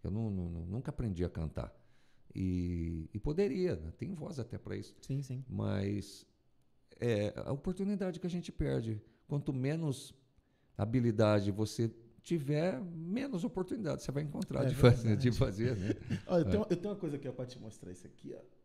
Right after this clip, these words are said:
Speaker 1: Aham. Opa.
Speaker 2: Ah, esse aí.
Speaker 1: Walkman. Esse
Speaker 2: Ah,
Speaker 1: é
Speaker 2: esse
Speaker 1: o
Speaker 2: é o
Speaker 1: bicho.
Speaker 2: gravador, é o gravador.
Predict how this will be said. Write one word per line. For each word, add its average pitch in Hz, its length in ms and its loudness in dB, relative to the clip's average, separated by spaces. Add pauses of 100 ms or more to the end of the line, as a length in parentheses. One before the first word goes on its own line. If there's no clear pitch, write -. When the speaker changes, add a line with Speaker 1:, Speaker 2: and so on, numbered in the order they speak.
(120)
Speaker 1:
Aham. 92 300 -6
Opa. 104 560 -6
Speaker 2:
Ah, 107 80 -12
esse 101 280 -12
aí. - 180 -10
Speaker 1:
Walkman. 80 680 -4 (220)
Esse - 240 -6
Speaker 2:
Ah, - 80 -6
Speaker 1:
é 156 40 -2
Speaker 2:
esse - 100 -2
Speaker 1:
o - 20 0
Speaker 2:
é 156 40 0
o 160 40 0
Speaker 1:
bicho. 202 160 0
Speaker 2:
gravador, 226 340 0
é 269 60 0
o 214 40 -4
gravador. 196 600 -6